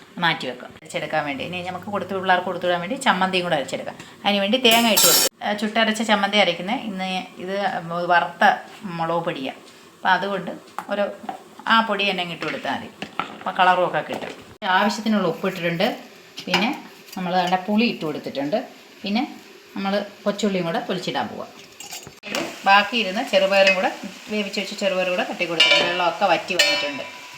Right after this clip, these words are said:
തോരൻ ഇവിടെ റെഡി ആയിട്ട് വന്നിട്ടുണ്ട്, വെന്ത് വന്നിട്ടുണ്ട്. ഇനി അതിനകത്തോട്ട് നമ്മൾ ചതച്ച് വെച്ചിരിക്കുന്ന തേങ്ങയുടെ മിക്സ് ഇട്ട് കൊടുക്കാം. ഇനി നല്ലോണം ഒന്ന് ഇളക്കി കൊടുക്കണം. ചമ്മന്തിയും ചേനത്തണ്ടും ചെറുപയറും കൂടെ തോരൻ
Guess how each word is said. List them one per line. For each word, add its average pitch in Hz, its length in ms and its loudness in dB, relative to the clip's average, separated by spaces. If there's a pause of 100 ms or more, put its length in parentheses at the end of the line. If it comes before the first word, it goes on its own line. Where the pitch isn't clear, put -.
(360)
തോരൻ 202 340 6
ഇവിടെ 202 240 4
റെഡി 175 240 2
ആയിട്ട് 175 340 -2 (240)
വന്നിട്ടുണ്ട്, 165 420 -4
വെന്ത് 190 240 -2
വന്നിട്ടുണ്ട്. 160 400 -2
ഇനി 190 160 -6
അതിനകത്തോട്ട് 170 600 -6
നമ്മൾ 180 160 -2 (500)
ചതച്ച് 190 360 2
വെച്ചിരിക്കുന്ന 170 480 -2 (120)
തേങ്ങയുടെ 170 520 2
മിക്സ് 214 300 -4 (140)
ഇട്ട് - 160 -6
കൊടുക്കാം. - 300 -6 (600)
ഇനി 262 200 2
നല്ലോണം 214 480 6
ഒന്ന് 214 140 -2 (340)
ഇളക്കി 180 320 2
കൊടുക്കണം. 123 340 -6 (2000)
ചമ്മന്തിയും 202 680 4 (280)
ചേനത്തണ്ടും 208 800 4
ചെറുപയറും 190 340 2
കൂടെ 202 200 4
തോരൻ 170 240 2